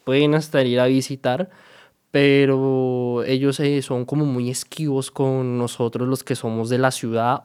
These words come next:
o en sí un pueblo, como digamos es Perigú, que es un pueblo en donde habita la tecnología, habita las, la gente,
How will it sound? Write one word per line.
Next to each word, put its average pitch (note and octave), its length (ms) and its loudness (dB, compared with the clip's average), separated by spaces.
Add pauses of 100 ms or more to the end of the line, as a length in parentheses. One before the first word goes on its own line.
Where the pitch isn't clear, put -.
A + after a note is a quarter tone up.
o B2+ 380 0 (240)
en B2+ 180 -4
sí E3+ 440 -2 (180)
un C#3 180 -2
pueblo, C#3+ 680 4 (500)
como A#2 320 -2
digamos A2 420 -6
es G#2 240 -10
Perigú, A#2+ 540 -6 (720)
que B2+ 320 0
es - 200 -12
un F3 180 4
pueblo F3+ 400 6
en G3 100 4
donde C#3 240 4
habita B2 360 0
la B2 200 -2
tecnología, B2 720 -2
habita A#2 400 -4
las, C3 300 -6
la D3 180 0
gente, D#3 500 0